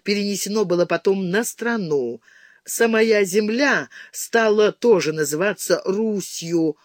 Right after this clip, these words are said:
русской землей. Таким образом, следует строго различать Русь, страну, и Русь людей. Страна была славянская, люди – норманны, германского происхождения.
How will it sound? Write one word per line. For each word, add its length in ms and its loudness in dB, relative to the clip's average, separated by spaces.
русской 920 0
землей. 640 -4
Таким 360 -2
образом, 440 0
следует 480 0
строго 580 2
различать 1080 0
Русь, 680 0
страну, 840 -4
и 300 -4
Русь 480 -4
людей. 640 -4
Страна 520 0
была 240 0
славянская, 1000 -2
люди – 640 -2
норманны, 1040 -4
германского 840 -2
происхождения. 1040 -10